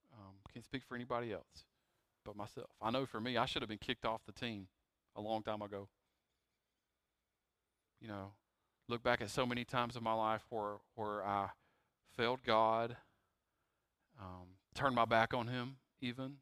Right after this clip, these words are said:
you know, sinned against him. And he was so, so patient with me. If we just go back and we, we are clearly honest with ourselves and we take just a couple of minutes of our very busy days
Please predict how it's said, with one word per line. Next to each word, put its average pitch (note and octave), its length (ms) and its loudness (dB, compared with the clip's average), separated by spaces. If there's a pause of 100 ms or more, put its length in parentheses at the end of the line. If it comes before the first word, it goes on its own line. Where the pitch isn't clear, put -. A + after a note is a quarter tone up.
(1300)
you A#2 80 -10
know, G#2 220 -8
sinned C3+ 460 0
against C3 460 -2
him. B2+ 280 -6 (1400)
And A2+ 80 -6
he C3+ 100 4
was B2+ 100 0
so, C#3+ 260 2
so C3 460 0
patient B2 460 0
with A2 180 -2 (100)
me. G#2+ 260 -4
If A#2 140 -2
we F3+ 100 2
just E3 240 -2
go C#3+ 180 6
back A#2 340 6
and A#2 100 -2
we, C3 160 2 (300)
we C3+ 220 2
are A#2+ 100 6
clearly D3 440 4
honest C3 400 4
with A#2+ 160 -2
ourselves G#2+ 400 0
and A2 100 -6
we C3 100 0
take D3+ 260 2
just C#3+ 200 -6
a - 40 -20
couple D3 360 2
of C3+ 60 -2
minutes B2+ 280 0
of A2 100 2
our G#2+ 140 4
very A#2+ 260 4
busy B2 280 -4
days G2+ 440 -2